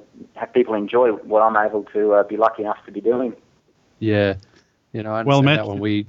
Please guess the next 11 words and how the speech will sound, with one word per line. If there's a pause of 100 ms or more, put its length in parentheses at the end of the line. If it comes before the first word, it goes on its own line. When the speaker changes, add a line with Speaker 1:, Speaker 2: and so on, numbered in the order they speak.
Speaker 2:
I,
I
also
do,
um,
an
online
presence
for
the,
uh,